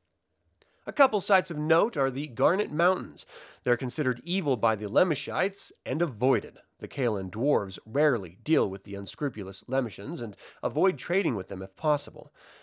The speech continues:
The Lemesh woods cover almost seventy-five percent of this country.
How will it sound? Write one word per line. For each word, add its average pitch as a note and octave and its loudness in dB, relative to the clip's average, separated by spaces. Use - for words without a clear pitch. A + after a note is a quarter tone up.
The D#3+ 6
Lemesh A#3 6
woods D3+ 0
cover F3 0
almost C#4+ -4
seventy-five F#3+ -2
percent G3 -2
of G#2+ -6
this A#2+ -6
country. - -2